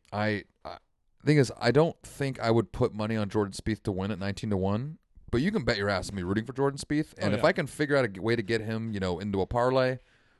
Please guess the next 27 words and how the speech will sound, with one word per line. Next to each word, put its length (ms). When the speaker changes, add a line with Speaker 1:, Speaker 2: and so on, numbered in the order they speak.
Speaker 1:
where, 120
you, 260
you 140
know, 140
maybe, 200
like, 260
it's 120
top 360
ten 380
or 60
top 300
fifteen 360
or 40
something 160
like 120
that 120
with 100
some 140
other 100
stuff, 360
I'm 100
gonna 100
fucking 280
do 100
it. 80
Speaker 2:
Yeah. 200
Speaker 1:
Yeah, 140